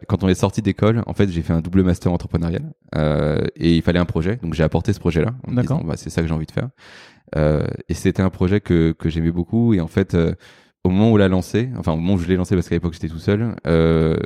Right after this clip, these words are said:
Speaker 1: il y a eu une super forte traction. Euh, j'avais lancé sur un petit subreddit, ça avait pris, euh, des proportions pas possibles.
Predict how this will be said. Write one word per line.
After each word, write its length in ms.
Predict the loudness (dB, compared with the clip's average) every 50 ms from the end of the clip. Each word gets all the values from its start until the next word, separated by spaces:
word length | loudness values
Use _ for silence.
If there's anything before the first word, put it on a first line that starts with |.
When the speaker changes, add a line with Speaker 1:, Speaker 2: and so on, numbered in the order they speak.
| -4 -6 -6 -8 -6
Speaker 1:
il 80 | -2 0
y 40 | 2
a 40 |
eu 80 | 2 2
une 100 | 2 0
super 260 | -2 -6 -2 -2 -2
forte 200 | 0 0 -2 0
traction. 500 | -2 -4 -4 -2 -2 -2 0 0 0 0
Euh, 60 | 0
j'avais 180 | 0 0 0 0
lancé 240 | 0 0 0 0 -2
sur 200 | 0 -2 -6 -6
un 100 | -6 -8
petit 180 | -8 -8 -8
subreddit, 440 | 0 0 0 2 2 0 -2 -4 -8 -10
ça 160 | -10 -8 -6
avait 140 | -6 -6 -8
pris, 280 | -6 -4 -4 -4 -4
euh, 60 | -4
des 160 | -4 -4 -4 -4
proportions 400 | -2 -4 -4 -4 -4 -6 -8 -6
pas 100 | -6 -6
possibles. 320 | -6 -8 -8 -10 -12 -12